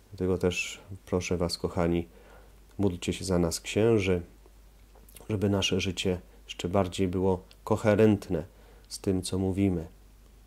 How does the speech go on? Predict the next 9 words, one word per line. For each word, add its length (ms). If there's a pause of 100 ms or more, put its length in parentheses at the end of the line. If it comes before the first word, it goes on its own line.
(120)
Bo 60
sam 280
widzę, 240
jak 120
bardzo 360
często 520 (680)
mówię 220
piękne 400
słowa, 500